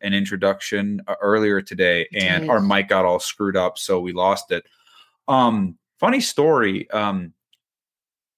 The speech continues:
Speaker 1: I learned today on that first introduction,
Speaker 2: Yep.
Speaker 1: which I'm gonna bring up now, is, um, that nat-, most natural redheads have brown eyes.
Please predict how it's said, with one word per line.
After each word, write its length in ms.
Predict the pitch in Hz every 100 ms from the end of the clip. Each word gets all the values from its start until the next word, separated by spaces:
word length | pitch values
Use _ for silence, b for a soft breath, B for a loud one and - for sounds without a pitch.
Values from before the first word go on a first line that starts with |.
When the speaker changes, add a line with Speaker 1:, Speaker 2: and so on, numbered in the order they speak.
| _ 120
Speaker 1:
I 160 | 170
learned 380 | 180 139 180 170
today 560 | - 104 92 85 85 -
on 160 | 127 117
that 160 | 104
first 400 | - - 143 -
introduction, 500 | 113 98 95 90 -
Speaker 2:
Yep. 100 | 214
Speaker 1:
which 60 | 208
I'm 60 | 104
gonna 120 | 92
bring 220 | 98 107
up 120 | 95
now, 400 | 98 110 107 98
is, 320 | 98 104 98 -
um, 340 | 110 101 95 b b b b _
that 320 | - 127 - 123
nat-, 440 | 110 117 147 160
most 440 | 139 143 220 -
natural 380 | 156 160 165 156
redheads 560 | 131 147 - 131 110 98
have 280 | 117 98 85
brown 460 | 98 104 135 170 147
eyes. 960 | 101 90 87 85 80 85 - - -